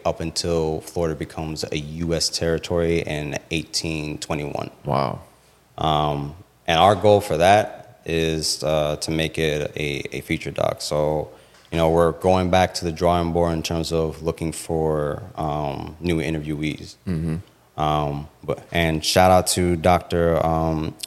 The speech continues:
Speaker 1: Anthony Dixon. Shout out to Doctor Denzula Gentini, and shout out to Doctor Rosalind Howard. Those were our three all-stars that made, um, Florida Strange Fruit, you know, what it is for, as a short docu.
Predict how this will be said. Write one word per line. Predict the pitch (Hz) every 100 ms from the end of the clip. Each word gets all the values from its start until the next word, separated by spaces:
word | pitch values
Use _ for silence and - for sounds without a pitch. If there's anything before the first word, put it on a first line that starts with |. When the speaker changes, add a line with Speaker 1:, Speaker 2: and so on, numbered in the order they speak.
| -
Speaker 1:
Anthony | 85 82 80
Dixon. | 80 87 - 90 87 90 - _ _
Shout | - 85 78
out |
to | 82
Doctor | 80 80 - 87 80 80
Denzula | 76 82 85 82
Gentini, | 78 78 - 90 85 82
and | 80
shout | 85 82 80 80
out |
to | -
Doctor | 73 82 80 - 82 80 78 76
Rosalind | 82 78 82 76
Howard. | 82 82 85 85 80 -
Those | 82 82 82 82 -
were | 82 82 82 76
our | 78 78
three | - 82
all-stars | 80 78 73 80 78 76 76
that | - 76 76 - -
made, | 76 78 76 76 - _ - - _
um, | 76 73 71 71
Florida | - 78 71
Strange | - 73 71
Fruit, | - 76 73 - -
you |
know, | 76 73 76 82 -
what | 78
it | 73
is | 76 71
for, | -
as | 73 69
a |
short | - 76 71
docu. | 76 73 -